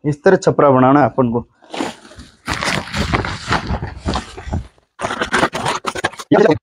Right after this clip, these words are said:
हमको ये भी चीज़ बताइए दोस्तों कि हमारी वीडियो बनाई है हमने, जो आपको अच्छी लगती है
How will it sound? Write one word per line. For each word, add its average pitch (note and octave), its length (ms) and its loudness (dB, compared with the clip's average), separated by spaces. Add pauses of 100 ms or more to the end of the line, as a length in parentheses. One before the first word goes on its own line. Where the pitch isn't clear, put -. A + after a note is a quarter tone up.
(3500)
हमको G3 680 0
ये F3+ 200 6
भी A3+ 120 2
चीज़ A3+ 220 -2
बताइए G3 360 6
दोस्तों G#3 360 4
कि A3 120 2
हमारी F#3 320 4
वीडियो F3+ 320 2
बनाई F3 340 4
है G3 260 6
हमने, F#3 300 4
जो F#3 180 6
आपको E3+ 320 4
अच्छी E3 240 0
लगती F3+ 340 2
है D#3+ 120 6